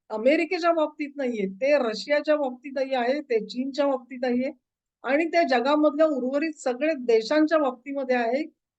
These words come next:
ही गोष्ट जर का तुमच्या चाणाक्ष नजरेतून सुटली असेल, तर त्याचे तोटे तुम्हाला भोगायचे आहेत, त्यांना नाही भोगायचे. ते त्यांच्या मार्गाने सरळ चाललेले आहेत.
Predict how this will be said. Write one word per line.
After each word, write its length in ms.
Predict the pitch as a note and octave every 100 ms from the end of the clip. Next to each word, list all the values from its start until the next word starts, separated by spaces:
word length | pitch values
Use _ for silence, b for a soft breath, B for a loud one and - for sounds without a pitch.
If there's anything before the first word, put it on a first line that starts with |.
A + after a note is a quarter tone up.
| _ D4
ही 120 | D#4+
गोष्ट 400 | C4+ C4 B3+ D#4+
जर 240 | C#4+ C4
का 160 | B3 C4+
तुमच्या 480 | C4+ C4+ A#3 A#3 B3+ B3
चाणाक्ष 440 | B3+ A#3 B3 B3+
नजरेतून 560 | C#4+ B3 A3 A#3 A#3+ C4+
सुटली 380 | B3+ C#4 E4 E4
असेल, 420 | B3+ G3 G3 -
तर 380 | _ _ _ D4 C#4+
त्याचे 680 | - G3 - _ - D#4+ E4 D#4+ _ _ _
तोटे 360 | D4 C4+ C4 E4+
तुम्हाला 500 | E4+ - C4+ C#4+ D#4+
भोगायचे 480 | D4+ A#3+ A#3+ A3+ A#3+
आहेत, 260 | G3+ F#3+ F#3+ - -
त्यांना 320 | A#3+ C#4 D4
नाही 220 | D4 C#4+
भोगायचे. 460 | B3 G#3 G3 G3 F#3+
ते 180 | -
त्यांच्या 400 | C4 B3+ B3 B3 C#4
मार्गाने 540 | B3+ A3 A#3 C#4+ D4+
सरळ 280 | D#4 C#4+ E4
चाललेले 440 | D#4+ B3+ G3+ F#3
आहेत. 140 | E3+